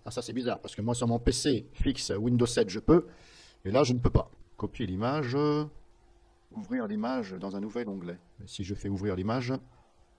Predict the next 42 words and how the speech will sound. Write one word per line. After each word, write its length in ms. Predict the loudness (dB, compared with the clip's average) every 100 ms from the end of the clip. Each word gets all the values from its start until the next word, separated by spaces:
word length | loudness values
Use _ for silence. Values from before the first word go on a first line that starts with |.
| _ _ _ _ _ -20 -20 -10
voilà, 300 | -8 -6 -4 0
éventuellement 400 | 2 4 4 4
comme 140 | 4
ça. 180 | 0 -4 -14 -20 _ -20 -20 -20 -20 -18 -10
Alors, 120 | -6
je 80 | -4
ne 20 |
sais 80 | 0
pas 100 | 2
pourquoi, 380 | 4 8 8 10
là, 180 | 8
ça 140 | 8 6
fait 80 | 0
comme 140 | 2
ça, 120 | 4
parce 140 | 4 2
que 80 |
sur 120 | 2 4
mon 120 | 6
Windows 260 | 6 6
sept, 220 | 6 4 2
sur 100 | -2
mon 80 |
P 140 | -4 -4
C 140 | -4
ici, 280 | -4 -2 -4 -6 -20 -20 -20 _
quand 140 | 0 4
je 100 | 8
vais 100 | 8
sur 160 | 6
le 60 | 4
site, 320 | 4 0 -2 -4
je 200 | 0 2
fais 140 | 2
un 80 | 2
simple 340 | 2 2 2
clic 340 | 2 0 0 -6 -8 _ _ _ _ _ -4
droit 280 | 4 6 6
dessus 340 | 4 4 4
et 60 | 4
je 100 | 6
fais 260 | 6 2